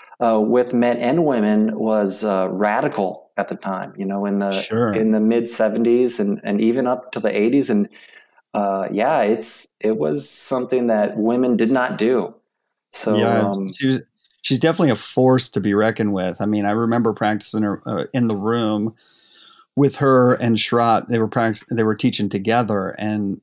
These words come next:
Speaker 2: and it was amazing to have, you know, those, you know, two real big energies in the room, you know, one demanding this thing and one demanding the other thing. And it, it,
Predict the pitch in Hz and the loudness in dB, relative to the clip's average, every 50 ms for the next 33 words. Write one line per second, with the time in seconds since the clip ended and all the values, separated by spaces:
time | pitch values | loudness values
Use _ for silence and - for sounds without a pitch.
0 | _ - 117 110 104 107 104 - - _ _ _ _ _ _ - 135 135 127 120 | _ -8 -6 -4 -2 -2 -4 -4 -6 _ _ _ _ _ _ -2 0 0 2 2
1 | 127 117 123 143 160 160 147 113 110 107 101 104 - 107 104 107 107 101 98 95 | 4 4 4 6 6 6 4 4 2 0 -2 -2 -2 -2 -2 -2 -2 -4 -6 -10
2 | - _ _ _ _ - 127 120 113 104 92 90 92 65 - _ - 110 113 113 | -14 _ _ _ _ -2 0 0 0 0 -2 -4 -8 -12 -14 _ -8 -4 -2 -2
3 | 107 104 - - - _ _ _ _ _ _ _ _ _ - 113 101 87 - 127 | 0 -2 -4 -8 -10 _ _ _ _ _ _ _ _ _ -6 -6 -4 -6 -8 -10
4 | - _ _ - - 127 117 110 107 104 98 101 101 - - - - _ _ _ | -14 _ _ -6 -4 -2 -2 -2 -2 -4 -6 -8 -12 -16 -20 -20 -20 _ _ _
5 | _ _ _ - 110 110 104 95 - - - _ _ _ _ - 190 - _ _ | _ _ _ -8 -6 -4 -4 -4 -6 -8 -12 _ _ _ _ -20 -20 -20 _ _
6 | 120 117 113 107 113 113 113 113 110 101 101 101 98 95 92 92 - - - - | 0 0 0 0 0 -2 0 -2 -2 -2 -4 -4 -4 -4 -6 -6 -8 -10 -10 -6
7 | 110 110 110 107 101 98 107 113 113 107 90 82 85 82 - _ _ _ _ _ | -4 -2 -2 -2 -2 -2 -2 -2 -2 -2 -4 -4 -6 -8 -10 _ _ _ _ _
8 | _ _ _ _ _ 117 113 104 104 95 95 107 107 107 101 110 101 104 107 107 | _ _ _ _ _ -2 -2 0 -2 -2 -2 -2 0 0 0 -2 -2 -2 -2 -2
9 | 104 101 101 101 101 101 - - - 104 104 104 98 95 95 98 101 107 110 101 | -2 -2 -2 -2 -4 -4 -4 -4 -4 -4 -4 -4 -4 -6 -6 -6 -4 -4 -4 -4
10 | 101 104 107 101 104 107 104 98 101 101 101 107 104 101 101 - - 104 104 104 | -4 -4 -4 -4 -4 -4 -4 -4 -4 -6 -4 -4 -4 -4 -6 -6 -8 -6 -6 -4
11 | 104 104 98 98 101 - - - 101 95 | -4 -6 -6 -6 -8 -8 -10 -10 -12 -12